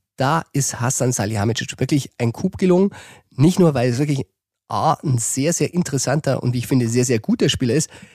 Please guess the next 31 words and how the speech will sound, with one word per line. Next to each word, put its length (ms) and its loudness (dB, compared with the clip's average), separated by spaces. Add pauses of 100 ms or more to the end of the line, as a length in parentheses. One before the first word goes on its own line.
(140)
Es 260 0
hat 160 -2
wirklich 340 0 (180)
medial 500 -2 (320)
keiner 640 0
sehr, 500 0
sehr 360 -2
lange 320 -2
mitbekommen. 520 -6 (800)
Was 240 -4
uns 160 -2
ein 180 4
bisschen 320 -2
entschuldigt 480 0
ist, 380 -6
laut 460 -2
Hassan 400 -2
hat 120 -2
er 60 2
auf 80 -2
der 80 -4
Pressekonferenz 560 -2
ja 60 -2
gesagt, 300 -2 (380)
das 220 -2
Ding 240 4
wurde 220 -2
wirklich 240 -2
erst 240 -4
am 220 0
Sonntag 760 -4